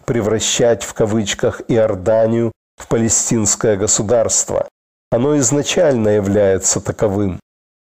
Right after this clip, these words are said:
Так называемая палестинская проблема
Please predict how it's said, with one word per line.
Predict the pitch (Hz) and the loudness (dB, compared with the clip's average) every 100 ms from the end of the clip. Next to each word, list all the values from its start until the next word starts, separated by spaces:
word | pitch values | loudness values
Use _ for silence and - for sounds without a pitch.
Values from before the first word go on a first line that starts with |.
| _ _ _ _ - | _ _ _ _ -4
Так | - | -2
называемая | 117 107 120 107 113 110 110 107 | -2 0 0 4 4 4 4 2
палестинская | 101 110 107 - - 120 107 - 110 107 | 2 0 2 0 0 0 0 0 0 0
проблема | 107 104 104 120 120 104 | 0 -2 0 0 2 2